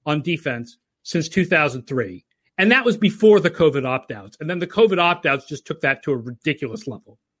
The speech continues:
This year, the Patriots are adding on net more defensive talent than any team we've tracked since two thousand three. When you include Hightower returning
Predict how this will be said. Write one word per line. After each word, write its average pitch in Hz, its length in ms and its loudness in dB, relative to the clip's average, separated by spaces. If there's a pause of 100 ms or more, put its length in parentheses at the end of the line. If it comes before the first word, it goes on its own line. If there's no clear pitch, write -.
(580)
This 180 420 2
year, 131 460 -2 (240)
the 185 80 -2
Patriots 208 680 0
are 185 360 -2 (100)
adding 202 800 0
on 156 320 0
net 131 320 -4 (340)
more 196 280 6
defensive 170 640 -4
talent 117 440 -6 (400)
than 165 160 0
any 185 260 -2
team 170 360 -6
we've 147 180 -6
tracked 135 460 -6 (220)
since - 200 -12
two 165 220 -8
thousand 127 400 -4
three. 127 240 -6
When 123 200 -6
you 151 140 -2
include 202 400 0
Hightower 220 720 2
returning 143 720 -2